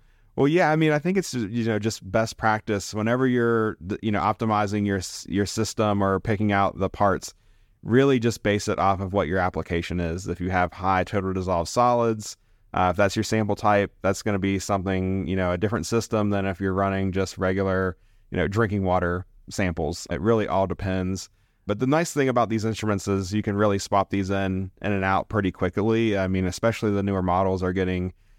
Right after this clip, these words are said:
I think the instrument manufacturers have identified that maintenance was a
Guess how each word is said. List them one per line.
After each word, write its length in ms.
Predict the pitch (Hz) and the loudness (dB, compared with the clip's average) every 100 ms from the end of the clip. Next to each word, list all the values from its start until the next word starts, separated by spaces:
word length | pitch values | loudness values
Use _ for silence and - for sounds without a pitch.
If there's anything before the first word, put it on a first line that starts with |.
| - - | -20 -8
I 80 | 101 | 0
think 180 | 117 92 | 0 2
the 120 | 110 | 2
instrument 300 | 117 127 104 | 2 0 2
manufacturers 680 | 110 101 98 98 104 98 92 | 2 2 2 0 0 -2 0
have 160 | 95 | 0
identified 520 | 95 98 95 101 95 90 | 0 -2 0 0 0 0
that 140 | - | -2
maintenance 580 | 98 67 107 107 - - _ _ _ | 0 0 0 0 -4 -12 _ _ _
was 340 | 98 98 98 - - | 0 0 0 -6 -4
a 140 | 98 | -2